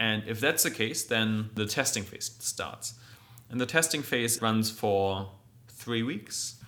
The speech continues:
Then the promotion phase starts. Um, and the promotion vote is, again, another vote where you have the same quorum requirements. And if that one succeeds, then the network will automatically,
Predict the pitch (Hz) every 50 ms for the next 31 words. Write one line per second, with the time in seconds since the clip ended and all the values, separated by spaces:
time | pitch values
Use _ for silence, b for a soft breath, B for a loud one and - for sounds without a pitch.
0 | - - - 120 120 113 - 120 107 107 104 104 104 107 107 - - - 110 -
1 | - - - - - - - - - b b b b b b b b b b -
2 | - 82 71 - - - - 113 117 110 110 120 131 139 151 175 190 185 170 160
3 | 151 147 110 113 135 110 120 120 127 131 127 - 113 110 110 104 107 127 127 127
4 | 117 110 120 127 117 113 110 131 170 190 196 - - - - b b b b b
5 | b b b - 117 110 110 107 107 104 104 104 107 107 113 113 - - - -
6 | - 120 113 110 - 135 135 127 131 120 104 120 123 123 120 120 120 120 120 -
7 | - - - - - - - - - 117 117 113 110 110 107 - - - 123 120
8 | - - - - 113 127 165 190 185 175 139 120 - 120 - - - 120 117 110
9 | - - - - b b b b b - 110 135 143 156 156 143 127 120 127 143
10 | - 123 123 - - - 120 98 - - - 127 135 131 120 113 110 123 135 131
11 | 135 131 - 104 101 101 107 127 -